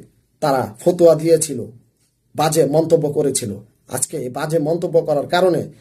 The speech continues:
তার জনপ্রিয়তা আজকে বাং-, সারা বাংলাদেশে ছাপ্পান্ন হাজার বর্গ মাইলে তার জনপ্রিয়তা আকাশচুম্বী হয়ে খাড়িয়েছে। এভাবে যদি আমাদের ভালোবাসা তার উপরে থাকে,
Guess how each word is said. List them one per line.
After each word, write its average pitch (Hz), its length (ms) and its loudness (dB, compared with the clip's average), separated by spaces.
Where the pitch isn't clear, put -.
তার 151 260 0
জনপ্রিয়তা 156 720 0
আজকে 147 320 -2
বাং-, 156 340 0
সারা 151 320 0
বাংলাদেশে 165 720 0
ছাপ্পান্ন 185 420 0
হাজার 156 240 2
বর্গ 165 260 4
মাইলে 156 360 2
তার 131 200 0
জনপ্রিয়তা 165 640 2
আকাশচুম্বী 151 560 0
হয়ে 123 220 0
খাড়িয়েছে। 120 520 -2
এভাবে 180 340 4
যদি 160 400 -2
আমাদের 165 400 2
ভালোবাসা 170 640 4
তার 160 160 4
উপরে 160 360 4
থাকে, 180 460 -4